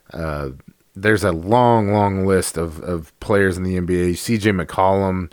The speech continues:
uh, guys that have all worked out with Chris Johnson before.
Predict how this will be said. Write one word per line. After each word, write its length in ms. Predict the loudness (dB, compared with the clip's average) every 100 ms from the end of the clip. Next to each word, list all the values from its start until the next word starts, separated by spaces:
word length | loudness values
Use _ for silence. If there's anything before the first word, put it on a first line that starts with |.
| -16 -20 -20 -20 _
uh, 480 | -8 -6 -6 -8 -10 -2
guys 320 | 2 2 2
that 80 | -2
have 140 | 2
all 180 | 2 2
worked 240 | 0 0
out 160 | -2 -2
with 140 | -6
Chris 200 | -8 -10
Johnson 400 | -6 -4 -4 -8
before. 560 | -10 -10 -4 -2 0